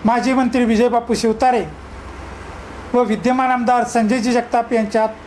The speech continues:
तिरंगी लढत होत आहे. अनेक अपक्षही विधानसभेच्या निवडणुकीच्या रिंगणात आहेत.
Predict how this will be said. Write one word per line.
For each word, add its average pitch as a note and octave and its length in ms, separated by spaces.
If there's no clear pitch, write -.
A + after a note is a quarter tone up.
तिरंगी B3+ 360
लढत G#3+ 240
होत G3 160
आहे. E3+ 260
अनेक C#4+ 240
अपक्षही C4+ 460
विधानसभेच्या A#3+ 720
निवडणुकीच्या A3 600
रिंगणात G3 320
आहेत. D#3 200